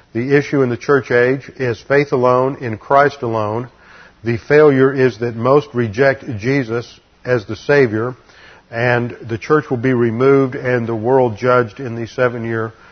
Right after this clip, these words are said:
tribulation. That brought us to the church age. And we looked at the fact, the basic elements of the church age. Central person is Paul. The name comes from John one seventeen, also, uh, in terms of calling it the age of grace,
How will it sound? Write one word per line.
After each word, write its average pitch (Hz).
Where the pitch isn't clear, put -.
tribulation. 117
That 123
brought 131
us 139
to 123
the 110
church 139
age. 139
And 117
we 117
looked 131
at 120
the 117
fact, 127
the 117
basic 120
elements 143
of 117
the 107
church 120
age. 117
Central 143
person 127
is 104
Paul. 139
The 113
name 139
comes 127
from 113
John 123
one 127
seventeen, 135
also, 127
uh, 123
in 123
terms 131
of 110
calling 127
it 110
the 113
age 123
of 95
grace, 127